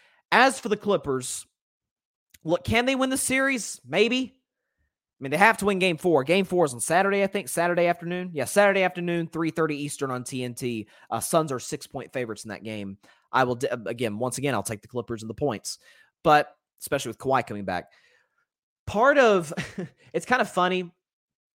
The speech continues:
This is why, uh, Westbrook fans drive me up a wall, man. They, they, they drive me crazy. Guy has a, guy makes one decent play, and they act like he's Magic Johnson. It's incredible.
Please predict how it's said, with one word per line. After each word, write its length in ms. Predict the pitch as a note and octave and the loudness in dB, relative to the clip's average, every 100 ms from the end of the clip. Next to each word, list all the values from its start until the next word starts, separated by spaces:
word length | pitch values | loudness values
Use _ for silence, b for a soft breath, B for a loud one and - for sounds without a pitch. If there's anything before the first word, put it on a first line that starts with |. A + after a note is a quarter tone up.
| _ _ _ _ _ _ - | _ _ _ _ _ _ -4
This 180 | E3 G3 | -2 -2
is 160 | F3+ D#3+ | -2 2
why, 300 | D#3+ D3 C3 | 4 4 0
uh, 180 | C3+ | -4
Westbrook 580 | C#3+ C#3+ F#3+ A#3 - F3+ | -8 0 2 2 -2 -10
fans 280 | - C3 G2 | -8 -10 -8
drive 240 | A2+ A2 | -6 -6
me 100 | G2 | -6
up 140 | F#2+ F2 | -8 -8
a 20 | |
wall, 300 | E2+ F2 D2+ | -8 -8 -8
man. 240 | D2 D2 F2+ | -10 -16 -8
They, 120 | B2+ | -8
they, 160 | C#3 G3+ | -6 -6
they 180 | G3+ D#3 | -4 -2
drive 220 | A#2+ F#2+ | 0 -2
me 80 | F2 | -4
crazy. 400 | - F2+ E2 - b b | -8 -8 -8 -14 b b
Guy 200 | F3+ A3 | 6 6
has 200 | A#3 D#3+ C#3+ | 6 2 0
a, 180 | A#2 - _ _ | -6 -10 _ _
guy 160 | - A#3+ | 0 0
makes 240 | A3+ D3 | 0 -6
one 440 | C#3+ D#3+ F3+ F3+ F3 _ _ _ _ _ B2 | -6 -2 0 -2 -8 _ _ _ _ _ -4
decent 360 | D3+ D3+ - | -2 -2 -4
play, 280 | - B2 A2 | -2 0 0
and 160 | - A#2 | -2 2
they 80 | A#2+ | 2
act 180 | A2+ | 2
like 160 | A2 G2+ | 0 -4
he's 140 | G#2+ | -6
Magic 260 | G#2 F#2 - | -4 -6 -6
Johnson. 360 | F2 - - - | -14 -14 -16 -16
It's 160 | G#2 | -10
incredible. 500 | C#3+ G3+ - - - | -4 2 2 0 -12